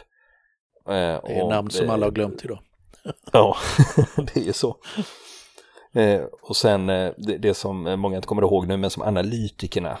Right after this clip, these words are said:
Speaker 1: som skrev om det här valet efteråt, den här presidentkampanjen, där s-, de beskriver det som att hans stora tillgång i valet var hans fru Elizabeth Dole. Hon skärmade det amerikanska folket.
Speaker 2: Det var hon som
Speaker 1: Och
Speaker 2: var murbräckan.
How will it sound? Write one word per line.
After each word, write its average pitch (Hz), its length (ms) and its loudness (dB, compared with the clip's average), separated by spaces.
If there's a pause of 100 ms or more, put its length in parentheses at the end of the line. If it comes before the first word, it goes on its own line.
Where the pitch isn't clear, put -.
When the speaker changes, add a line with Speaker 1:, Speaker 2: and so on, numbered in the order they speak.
(220)
Speaker 1:
som 85 240 -8
skrev 95 440 0
om 80 140 0
det - 60 -8
här 78 100 -2
valet 67 440 -4
efteråt, 87 580 -2
den 80 100 -6
här - 160 -6 (180)
presidentkampanjen, 78 1160 -4 (800)
där 69 260 2
s-, - 160 0
de 101 200 4
beskriver 82 400 0
det 80 60 -6
som 92 160 -4
att - 60 -8
hans 90 220 -4
stora 87 360 2
tillgång 85 380 -2
i 78 60 -2
valet 73 420 -2
var 87 60 0
hans - 280 -4
fru 85 380 -2 (140)
Elizabeth 92 560 0
Dole. 71 380 0 (240)
Hon 101 140 0
skärmade 85 520 2
det 85 100 0
amerikanska 82 640 -4
folket. - 680 -6 (1500)
Speaker 2:
Det 110 80 -8
var 95 80 -4
hon 101 180 -6
som 110 120 -2
Speaker 1:
Och 98 60 2
Speaker 2:
var 107 60 0
murbräckan. 110 640 -4